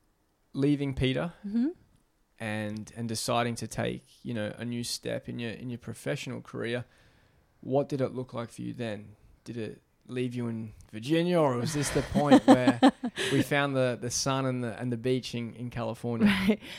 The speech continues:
Speaker 2: Well, I'll fast forward a little bit.
Speaker 1: Yep.
Speaker 2: So I, uh, worked in another organization in defense of animals, um, that's actually based here in the area, and then, uh, was there for a few years, worked on a variety of campaigns, you know, s-,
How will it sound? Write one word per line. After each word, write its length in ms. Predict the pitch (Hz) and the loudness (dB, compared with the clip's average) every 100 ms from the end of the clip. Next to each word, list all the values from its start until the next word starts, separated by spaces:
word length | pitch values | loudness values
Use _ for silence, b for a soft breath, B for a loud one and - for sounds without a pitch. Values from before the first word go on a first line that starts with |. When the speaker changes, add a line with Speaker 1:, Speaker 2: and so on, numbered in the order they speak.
| B B | B B
Speaker 2:
Well, 100 | - - | -2 6
I'll 200 | 277 339 | 8 8
fast 400 | 302 277 - - | 6 6 2 2
forward 260 | 226 208 | 6 8
a 60 | 185 | 8
little 240 | 170 185 | 6 4
bit. 180 | 175 190 | 4 4
Speaker 1:
Yep. 180 | 175 151 | 4 2
Speaker 2:
So 200 | - 202 | 2 4
I, 220 | 190 190 | 6 4
uh, 260 | - 196 190 | 2 2 4
worked 260 | 208 202 | 2 2
in 80 | 214 | 0
another 340 | 208 190 190 190 | 2 2 2 2
organization 720 | 190 185 175 175 170 196 180 | 2 0 2 2 2 -2 -2
in 180 | 190 | 0
defense 380 | 196 190 190 190 | 0 0 0 0
of 100 | 190 | -4
animals, 720 | - 180 175 170 180 190 190 | -4 -4 -4 -4 -2 -4 -6
um, 220 | - 170 170 | -6 -6 -6
that's 140 | 165 | -8
actually 260 | 175 - 185 | -8 -6 -2
based 380 | 185 190 - | 0 0 -2
here 340 | - 196 190 185 B B B | 0 2 2 -2 B B B
in 160 | 196 | -2
the 100 | 202 | -2
area, 500 | 170 175 170 180 202 - - | 0 0 2 2 0 -4 -8
and 100 | 175 | -4
then, 260 | 175 175 - | -4 -4 -4
uh, 160 | 180 165 | -6 -4
was 140 | 175 | -4
there 140 | 175 | -4
for 180 | 165 180 | -4 -2
a 60 | 175 | -2
few 180 | 208 208 | -2 0
years, 420 | 185 190 196 - | 0 0 -2 -6
worked 300 | - 170 - | -6 -6 -4
on 320 | 175 175 175 190 | -2 0 -2 -4
a 60 | |
variety 420 | 170 170 170 170 | -2 0 0 0
of 160 | 175 170 | 0 -2
campaigns, 760 | 185 170 180 180 175 175 165 - | -2 0 0 0 0 -2 -6 -14
you 60 | 208 | -10
know, 120 | 170 170 - | -10 -12 -18
s-, 180 | - - | -20 -16